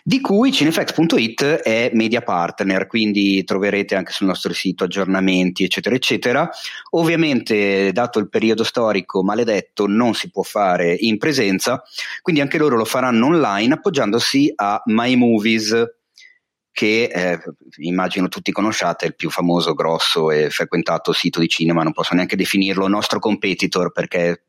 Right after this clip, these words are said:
sarebbe un po' come dire che non, non lo so, cioè io che mi faccio la, la, la, la, un mezzo di trasporto in cantina sono, eh,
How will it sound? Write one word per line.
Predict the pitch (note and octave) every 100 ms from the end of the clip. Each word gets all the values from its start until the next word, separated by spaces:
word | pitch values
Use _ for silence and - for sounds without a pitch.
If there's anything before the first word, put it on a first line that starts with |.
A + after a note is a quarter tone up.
| _
sarebbe | - D#2+ E2
un | E2+
po' | F#2+
come | - F2 E2
dire | D#2+ E2 E2
che | - D#2+ D2+ - _ _ _ _ - - - - _ _ - -
non, | D#2+ D#2+ D#2+
non | E2+
lo | D#2+
so, | - D#2 -
cioè | -
io | D2+ E2 F#2
che | F2+
mi | F#2+
faccio | - F#2 -
la, | F2+ E2+ E2
la, | E2
la, | E2 D#2+
la, | D#2 D2+ C#2+ _ _ - - - -
un | F2 F2 E2+ E2+ E2+ E2 - _
mezzo | G#2+ G#2 A2+ A#2+
di | G#2+
trasporto | A2 G#2 B2 A2 A2+
in | G#2+
cantina | G2+ A#2 A2 G#2+ G2 F#2+ F#2+
sono, | F#2 - F#2 F2+ F2 E2+ E2+
eh, | E2+ D#2+